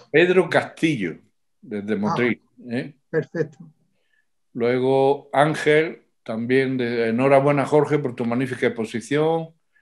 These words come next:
Speaker 1: y, y al Ateneo por la espléndida continuación".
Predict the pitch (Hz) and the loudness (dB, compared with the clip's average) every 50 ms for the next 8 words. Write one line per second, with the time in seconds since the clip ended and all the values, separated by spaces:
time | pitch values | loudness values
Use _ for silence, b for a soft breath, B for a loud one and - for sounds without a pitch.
0 | _ _ _ _ _ _ - 240 156 117 117 113 113 110 110 113 113 - 131 113 | _ _ _ _ _ _ -12 -6 -4 -2 0 2 2 2 2 0 -4 -6 -4 -2
1 | 117 110 110 107 113 110 104 110 101 120 135 147 156 156 151 156 156 151 143 139 | 0 0 0 0 0 -2 -2 -4 -4 -2 0 0 0 0 0 0 -2 -2 -4 -2
2 | 131 123 120 117 113 117 113 113 123 123 123 131 131 123 117 123 120 113 - 104 | -2 -2 0 0 0 -2 -4 -4 -4 -4 -2 0 0 0 0 0 -4 -4 -4 -4
3 | 104 104 104 107 - 139 143 147 151 151 151 151 151 | -4 -4 -4 -4 0 0 0 2 2 -2 -4 -6 -8